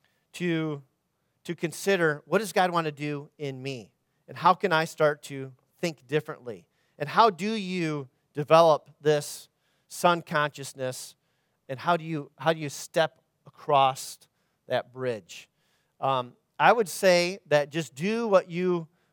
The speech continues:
already know to do, but do it with intentionality of pursuing Jesus and putting your thoughts on who he is, what he's done, who he says you are.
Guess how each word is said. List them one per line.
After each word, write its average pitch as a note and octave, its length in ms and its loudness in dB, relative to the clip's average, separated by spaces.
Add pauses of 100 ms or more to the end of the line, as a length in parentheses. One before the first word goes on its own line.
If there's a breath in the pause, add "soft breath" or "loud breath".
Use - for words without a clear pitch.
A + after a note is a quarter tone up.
(120)
already G3+ 460 2
know E3+ 220 0
to D#3 140 -20
do, F3 220 -4
but C#3+ 240 0
do F#3+ 200 2
it G3+ 180 0
with D#3 220 -4
intentionality D#3 1040 -2 (480)
of C#3 240 4 (100)
pursuing F#3+ 580 -4
Jesus D#3+ 540 -6
and B2 100 -18
putting E3+ 260 -6
your E3 120 -4
thoughts D#3+ 600 2
on C#3 300 -4 (320)
who G#3 240 -6
he F#3+ 240 -10
is, D3 540 -4 (540)
what F3+ 220 4
he's F3+ 260 -8
done, C#3 380 2 (220)
who - 140 -8
he G#3+ 100 -4
says F#3+ 420 0
you F#3 160 -10
are. C3 420 2